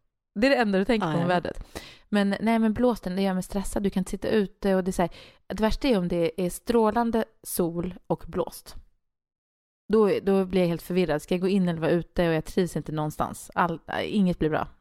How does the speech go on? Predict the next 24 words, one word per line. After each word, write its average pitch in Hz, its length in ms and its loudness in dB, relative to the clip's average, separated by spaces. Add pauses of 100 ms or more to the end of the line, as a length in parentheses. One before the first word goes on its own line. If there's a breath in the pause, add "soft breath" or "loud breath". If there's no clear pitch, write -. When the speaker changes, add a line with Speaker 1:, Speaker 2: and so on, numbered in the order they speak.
Speaker 1:
Det 180 80 -2
gillar 160 160 0
inte 156 140 -4
jag 78 80 0
alls. 175 160 -8
Speaker 2:
Mm. 165 100 -16 (160)
Speaker 1:
Och - 240 -2
sen 240 140 4
gillar 220 160 6
jag 202 40 4
inte 208 80 2
Speaker 2:
Men 196 60 6
Speaker 1:
heller 185 160 6
när 180 60 4
Speaker 2:
och 175 40 4
Speaker 1:
det 175 60 4
är - 80 0
så - 60 4
här 165 160 0 (140)
Speaker 2:
vad 160 80 -20
Speaker 1:
halv, 175 420 2
m-, 170 500 -4 (420 soft breath)
alltså 180 260 -2
sol 208 680 0